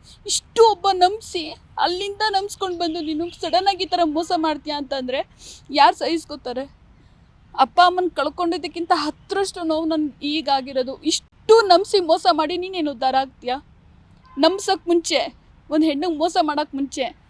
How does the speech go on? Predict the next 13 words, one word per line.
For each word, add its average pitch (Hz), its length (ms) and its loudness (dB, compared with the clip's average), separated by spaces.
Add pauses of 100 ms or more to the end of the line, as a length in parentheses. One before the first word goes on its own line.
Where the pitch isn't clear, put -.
(680)
ಯೋಚ್ನೆ 339 340 2
ಮಾಡ್ಬೇಕು 277 420 -2
ನೀನು. 247 200 -6
ಅದು 254 220 2
ಅಲ್ದೆ 330 540 2 (260)
ಅಪ್ಪ 294 260 6
ಅಮ್ಮನ್ಗಿಂತನೂ 359 580 4
ಹೆಚ್ಚಾಗಿ 330 580 4
ನಂಬಿದಾಳೆ 302 540 2
ಅನ್ನೋದೊಂದು 294 500 0
ನಿಂಗ್ 320 220 2
ತಲೆಲಿ 277 300 2
ಇರ್ಬೇಕಾಗಿತ್ತು. 240 840 -6